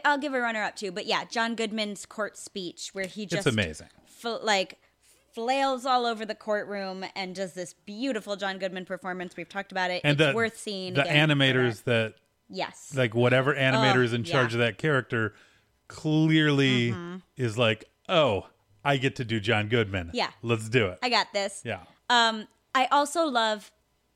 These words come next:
Speaker 1: I, I mentioned this before, but anytime Jerry Seinfeld gets to go full Jerry Seinfeld, like the,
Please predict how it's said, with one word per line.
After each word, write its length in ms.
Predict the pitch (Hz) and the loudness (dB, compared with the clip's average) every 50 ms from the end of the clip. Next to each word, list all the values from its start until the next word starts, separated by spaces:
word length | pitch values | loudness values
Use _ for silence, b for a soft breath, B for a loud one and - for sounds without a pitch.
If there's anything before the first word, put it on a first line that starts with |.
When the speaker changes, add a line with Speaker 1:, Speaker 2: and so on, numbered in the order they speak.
| - | -6
Speaker 1:
I, 180 | 240 226 220 - - | -4 -2 -2 -2 -2
I 80 | 220 220 | -2 -2
mentioned 300 | 220 214 202 180 208 202 | -2 -2 -4 -4 -6 -6
this 80 | 185 - | -8 -8
before, 300 | 208 202 - 202 185 175 | -8 -8 -4 -4 -4 -2
but 100 | 190 - - | -2 -4 -2
anytime 640 | 220 220 220 220 - - 233 220 214 214 208 208 202 - | -2 -4 -4 -4 -6 -4 -4 -4 -4 -4 -6 -10 -10 -8
Jerry 220 | - 208 196 196 | -6 -6 -4 -6
Seinfeld 480 | 196 - 208 185 190 180 - 190 180 175 | -6 -8 -8 -8 -8 -6 -6 -6 -6 -6
gets 180 | 185 - - - | -8 -12 -12 -14
to 80 | 196 | -12
go 200 | 175 180 170 165 | -8 -6 -6 -6
full 280 | 165 - - 185 170 170 | -6 -8 -8 -8 -8 -8
Jerry 260 | 151 175 170 170 175 | -8 -6 -6 -6 -6
Seinfeld, 640 | 170 - 170 160 160 - - 190 190 196 202 196 - b b b b - - - - - - | -6 -6 -8 -8 -8 -6 -4 -2 -2 -2 -2 -6 -12 b b b b -14 -14 -14 -12 -6 -4
like 200 | 208 196 196 - | -4 -4 -2 -2
the, 320 | 208 196 185 180 175 175 | 0 2 2 2 0 -2